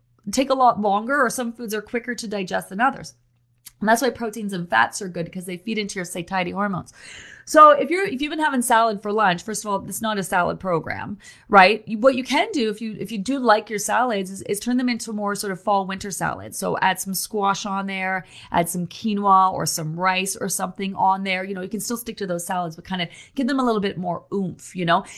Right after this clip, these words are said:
If you've just been having, for example, like, your carrot sticks or something for your, um,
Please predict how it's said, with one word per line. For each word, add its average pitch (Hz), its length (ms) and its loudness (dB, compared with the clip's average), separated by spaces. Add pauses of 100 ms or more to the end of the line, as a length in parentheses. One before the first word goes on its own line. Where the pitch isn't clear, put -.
(100)
If 233 100 2
you've 294 140 4
just 349 180 0
been 262 120 -2
having, 220 500 4
for 214 120 -4
example, 196 380 -4
like, 185 200 -4
your 175 80 -10
carrot 208 340 -4
sticks 185 300 -6
or 190 60 -10
something 180 420 -6
for 175 500 -2 (300)
your, 185 680 6
um, 170 800 -4